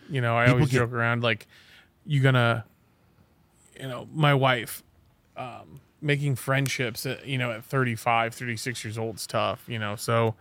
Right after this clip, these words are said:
Speaker 1: if you find somebody that you like and you enjoy the time with her, you should reach out and text her. Someone has to go first. And so having that go first mentality is gonna get you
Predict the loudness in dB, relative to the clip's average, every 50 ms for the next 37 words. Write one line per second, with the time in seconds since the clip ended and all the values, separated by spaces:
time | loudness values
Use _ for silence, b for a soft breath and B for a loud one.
0 | B B B B B B B B B B B -2 0 0 0 0 0 2 0 0
1 | 0 0 0 2 2 2 2 2 0 -2 -2 0 0 -2 -2 -2 -4 -6 -4 -4
2 | -4 -4 -2 -2 -2 -2 -4 -6 -4 -4 -2 -2 0 0 0 0 0 0 0 0
3 | 0 0 -2 -2 -4 -6 -6 -6 -8 -6 -4 -4 -4 -2 -2 -2 -2 -2 -4 -4
4 | -4 -2 -2 -2 -4 -8 -10 -10 -10 -12 -16 _ _ -6 -2 0 0 0 0 0
5 | 0 0 -2 -2 -4 -6 -6 -6 -8 -8 -8 -10 -10 -10 -10 -12 -18 -20 -20 _
6 | b b b b b b b b b b b b b b -4 -2 -2 -2 -2 0
7 | 2 2 4 4 2 0 -2 0 0 2 2 4 2 2 0 0 0 -2 -2 -2
8 | -4 -6 -6 -4 -4 -4 -4 -2 0 0 2 2 2 0 0 -2 -4 -6 -6 -6
9 | -4 -4 -4 -4 -6 -4 -4 -4 -2 -2 -2 -2 -4 -4 -6